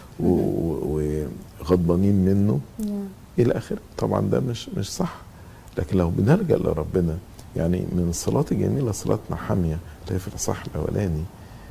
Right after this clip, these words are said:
Speaker 1: إن هو الأول اعترف بخطأه
Speaker 2: مهم.
Speaker 1: وقال: "يا رب، أنت، أنت قدوس وبار وأحكامك كلها، إحنا نستحق كل اللي حصل لنا". ما لامش ربنا،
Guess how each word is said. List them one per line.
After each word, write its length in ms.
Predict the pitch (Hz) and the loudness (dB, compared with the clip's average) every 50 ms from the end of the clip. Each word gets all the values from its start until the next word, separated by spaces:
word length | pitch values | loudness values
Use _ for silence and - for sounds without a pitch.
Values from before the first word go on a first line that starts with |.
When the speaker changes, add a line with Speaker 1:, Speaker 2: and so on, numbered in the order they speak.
| - - - - | -16 -10 -4 -2
Speaker 1:
إن 120 | 85 85 | 0 2
هو 360 | 85 98 117 110 107 104 110 107 - - - - - - - - - - - | 2 4 4 4 4 4 2 0 -4 -8 -16 -18 -18 -18 -18 -18 -14 -8 -4
الأول 300 | - 85 - 110 113 113 | -2 2 2 4 4 4
اعترف 440 | 95 87 - - - - 98 - - - | 2 0 0 0 0 0 0 -2 -4 -10
بخطأه 380 | - - - 90 80 - - - - 123 - - - - - - | -10 -6 -4 -4 -2 -2 -4 -4 -4 -6 -8 -10 -16 -12 -4 -4
Speaker 2:
مهم. 240 | 254 208 214 226 208 - - | -2 -2 -2 -4 -6 -4 0
Speaker 1:
وقال: 160 | - - 131 156 | 2 4 4 4
"يا 80 | 156 143 | 4 4
رب، 160 | 139 139 160 - - | 4 2 0 0 -2
أنت، 180 | 139 131 - - | -2 -2 0 0
أنت 360 | 113 - - - 113 - - - - | -2 -2 -2 -6 -8 -8 -8 -8 -4
قدوس 540 | - 107 107 113 123 123 123 110 110 - - | -4 -4 -2 0 0 2 2 0 -2 -4 -4
وبار 420 | 90 - - 101 104 95 85 - - - - - - | -2 2 4 4 4 4 4 2 -2 -10 -14 -8 -6
وأحكامك 480 | - - - - - 123 113 104 95 87 - - | -6 -6 -4 -2 -2 0 0 0 0 -2 -2 -4
كلها، 340 | - 98 104 101 98 - - - | -2 -2 0 -2 -2 -2 -4 -6
إحنا 280 | 123 - - - 110 101 | -6 -4 0 2 2 2
نستحق 400 | 101 95 - - - - - - - - - | 2 0 -2 -6 -8 -6 -4 -4 -4 -4 -4
كل 160 | - 120 101 | -2 -2 -2
اللي 140 | 101 92 - | -2 -4 -6
حصل 320 | - - - - - - - 82 | -8 -12 -14 -14 -10 -8 -6 -4
لنا". 120 | 82 71 - - - - - - - - - - - | -4 -4 -4 -6 -12 -20 -20 -20 -20 -18 -10 -4 -2
ما 60 | - | 2
لامش 300 | 127 190 190 - - - | 2 2 2 0 -2 -4
ربنا، 300 | - - - - - | -4 -4 -2 -2 -4